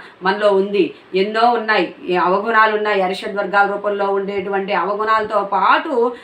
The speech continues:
మన సహజంగా గత జన్మ సంస్కారాలతో ఇరిసిపడుతున్నటువంటి భావాలు అనేటువంటివి కూడా ఉన్నాయి. కాబట్టి వీటన్నిటిని, అహంకారాన్ని తీసేద్దాం,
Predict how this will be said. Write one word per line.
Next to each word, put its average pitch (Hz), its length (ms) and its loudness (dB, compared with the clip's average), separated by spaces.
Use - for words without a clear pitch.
మన 196 140 2
సహజంగా 226 800 2
గత 208 160 -2
జన్మ 214 240 -2
సంస్కారాలతో 202 840 0
ఇరిసిపడుతున్నటువంటి 180 960 -4
భావాలు 165 480 0
అనేటువంటివి 165 680 -4
కూడా 156 180 -6
ఉన్నాయి. 151 360 -6
కాబట్టి 160 600 -4
వీటన్నిటిని, 165 640 -2
అహంకారాన్ని 277 720 2
తీసేద్దాం, 226 680 -2